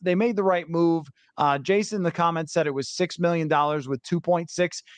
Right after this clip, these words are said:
in incentives, and that makes a lot of sense to me. That sounds very different than the, uh,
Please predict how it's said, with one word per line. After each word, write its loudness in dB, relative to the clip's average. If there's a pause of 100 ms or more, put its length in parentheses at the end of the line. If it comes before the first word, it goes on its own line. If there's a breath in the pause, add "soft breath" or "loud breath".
(120 loud breath)
in 2
incentives, 0
and -6
that -2
makes 0
a 2
lot 4
of -4
sense -4
to -2
me. 2 (220 soft breath)
That 2
sounds 0
very 2
different 0 (240 soft breath)
than 2
the, 2
uh, 2